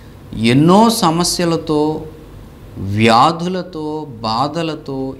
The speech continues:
ఇబ్బందులతో పోరాటం చేస్తూనే ఉంటాడు.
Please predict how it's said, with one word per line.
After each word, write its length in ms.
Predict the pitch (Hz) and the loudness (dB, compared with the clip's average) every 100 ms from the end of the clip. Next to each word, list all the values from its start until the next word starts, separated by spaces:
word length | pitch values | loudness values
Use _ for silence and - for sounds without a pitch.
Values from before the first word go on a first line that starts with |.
| 120 | -10
ఇబ్బందులతో 840 | 107 113 147 160 156 147 131 123 - 120 | -8 -2 -2 0 -2 -4 -6 -8 -6 -2
పోరాటం 580 | 117 131 135 135 123 - | 0 0 -2 -6 -8 -6
చేస్తూనే 500 | 113 113 - 123 123 | -6 -6 -6 -4 -4
ఉంటాడు. 640 | 127 110 104 117 104 - | -4 -4 -4 -6 -6 -12